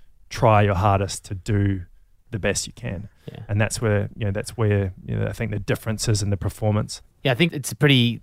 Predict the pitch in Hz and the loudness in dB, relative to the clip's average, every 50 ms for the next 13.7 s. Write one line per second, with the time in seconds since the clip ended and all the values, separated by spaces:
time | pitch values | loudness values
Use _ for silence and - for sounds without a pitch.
0 | _ - 110 107 113 120 113 107 107 104 101 113 113 110 98 101 - - 131 113 | _ -2 0 2 2 4 2 2 0 0 2 2 4 4 2 0 -2 -4 -2 2
1 | 117 131 131 131 131 127 127 123 113 - - - 156 147 127 110 127 120 - _ | 4 6 6 6 6 6 4 2 0 0 2 4 4 4 6 6 4 4 2 _
2 | - - 123 123 120 107 110 117 104 95 95 120 117 110 - 127 117 104 98 - | 0 4 4 6 6 4 2 0 2 2 2 2 2 2 0 -4 -6 -6 -2 2
3 | 123 123 117 117 113 107 113 110 110 113 107 110 101 110 107 - - - 107 - | 2 4 4 2 2 0 2 2 2 2 2 2 -2 -4 -6 -6 -8 -8 -8 -8
4 | - - - 113 - 120 107 - - - - 104 98 - 107 104 - - - 104 | -10 -10 -6 0 0 0 0 0 -4 -8 -6 -6 -4 -2 -2 -4 -4 -6 -6 -6
5 | 98 117 - _ _ _ _ _ _ - - 156 180 190 196 196 180 160 151 - | -6 -8 -10 _ _ _ _ _ _ -4 0 2 4 4 6 6 4 4 2 2
6 | - 139 - - - 160 156 151 147 - - 156 139 120 123 120 123 120 117 107 | -2 -4 -4 0 2 4 4 4 4 2 0 0 2 2 4 4 4 4 4 4
7 | 101 113 - - - - - - - - - 208 196 190 - - 160 220 - - | 0 -2 -8 -12 -20 -20 -20 -20 -20 -6 -2 -2 -2 -2 -2 -4 -4 -4 0 4
8 | - 254 277 302 285 247 - - - - _ - - 160 151 - - 151 160 170 | 6 6 6 4 2 -2 -4 -6 -10 -12 _ -4 -2 -2 0 2 4 4 6 6
9 | 180 170 - 160 147 - - - 165 151 147 147 143 143 - - - - - - | 6 4 2 0 0 0 0 2 4 4 4 4 2 0 -2 -6 -12 -20 -20 -20
10 | - - - - _ _ - 147 147 139 151 180 196 190 180 135 - - 185 165 | -20 -20 -20 -20 _ _ -12 -8 -4 0 4 4 4 4 4 0 2 6 6 8
11 | 175 202 208 202 - 147 143 160 185 190 180 135 151 147 127 127 139 165 156 120 | 8 8 6 4 0 0 4 6 6 6 6 6 4 4 6 6 6 6 4 4
12 | 101 104 113 127 - - - - _ _ _ _ _ - - - - 196 196 180 | 0 -4 -8 -10 -10 -10 -12 -14 _ _ _ _ _ -10 -2 2 2 4 4 6
13 | 208 247 302 302 247 - 247 240 226 214 202 185 - | 6 6 6 4 4 4 6 6 8 6 6 4 0